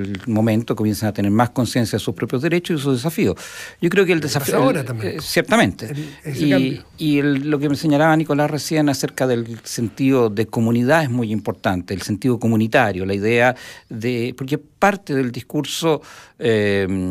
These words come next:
Speaker 1: ideológico que había levantado la democracia cristiana, en la que creía y que era la base de su, de su revolución en democracia.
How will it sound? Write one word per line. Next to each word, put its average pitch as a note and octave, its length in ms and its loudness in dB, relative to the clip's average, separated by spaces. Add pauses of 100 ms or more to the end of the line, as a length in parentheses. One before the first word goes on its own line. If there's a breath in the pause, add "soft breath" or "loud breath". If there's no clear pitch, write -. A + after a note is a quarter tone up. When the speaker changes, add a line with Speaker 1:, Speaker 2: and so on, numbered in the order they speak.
(380)
Speaker 1:
ideológico C3+ 600 0
que - 80 -2
había A#2+ 340 4
levantado A2 920 2
la G2+ 120 0
democracia A2 400 -4
cristiana, C#3 400 2
en G2+ 60 0
la G2 80 0
que - 120 -8
creía C#3+ 520 2
y B2 60 2
que G#2+ 200 0
era A2 160 2
la G#2+ 80 4
base C3+ 360 0
de A#2+ 120 -2
su, G2+ 380 -6
de G2 80 -8
su - 120 -10
revolución G#2 1160 -2
en F#2+ 100 -4
democracia. B2 520 0